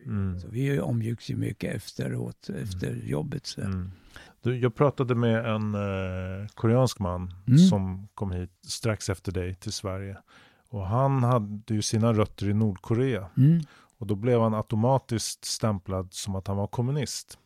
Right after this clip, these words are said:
Speaker 1: För det var ju kalla
Speaker 2: Ja,
Speaker 1: kriget.
Speaker 2: just det, ja, just det.
Speaker 1: Så i och med att du kom från Tyskland, blev du automatiskt förmodad nazist då? Eller
Speaker 2: Nej.
Speaker 1: fick, fick du några såna frågor?
Speaker 2: Nej, jag tror, nej, nej,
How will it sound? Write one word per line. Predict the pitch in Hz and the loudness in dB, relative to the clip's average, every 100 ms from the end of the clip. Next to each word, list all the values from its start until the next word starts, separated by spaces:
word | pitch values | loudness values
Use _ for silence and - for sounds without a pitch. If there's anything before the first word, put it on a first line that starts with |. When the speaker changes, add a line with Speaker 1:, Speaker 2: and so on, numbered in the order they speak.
| - _ | -20 _
Speaker 1:
För | - 104 | -8 -2
det | |
var | 107 | 2
ju | 107 | 2
kalla | - 110 101 | 2 0 0
Speaker 2:
Ja, | |
Speaker 1:
kriget. | 98 151 175 180 | 2 4 6 6
Speaker 2:
just | 139 123 | 4 2
det, | 113 113 | 0 0
ja, | |
just | 117 - | -2 -4
det. | 107 98 | -6 -6
Speaker 1:
Så | - 117 107 107 | -4 -2 0 0
i | 110 | 0
och | |
med | 107 | 0
att | 104 | -2
du | - 131 | 0 0
kom | 127 113 104 | 0 -2 -2
från | 110 95 | -2 -2
Tyskland, | 131 135 - - 104 92 95 | 0 -2 -2 -2 -2 -2 -4
blev | 98 98 | -4 0
du | 117 117 113 | 0 0 -2
automatiskt | 113 107 104 107 - 104 98 - - - - - | -4 0 2 2 0 -4 -6 -8 -14 -16 -16 -18
förmodad | - - 117 107 107 95 101 95 | -18 0 2 4 0 0 -2 0
nazist | 98 104 - 147 - - | 0 0 0 -2 -2 0
då? | - | 4
Eller | 131 | 4
Speaker 2:
Nej. | 131 135 | 4 4
Speaker 1:
fick, | 147 139 | 2 2
fick | 156 - | -2 0
du | 156 | 2
några | 147 143 | 6 4
såna | - 123 120 | 4 4 4
frågor? | - 127 143 147 | 4 4 6 8
Speaker 2:
Nej, | 147 | 8
jag | 156 143 | 6 4
tror, | 143 165 | 2 4
nej, | 143 139 139 139 135 117 120 - | 4 4 2 2 0 -2 -8 -8
nej, | 139 135 139 127 | -2 0 0 -2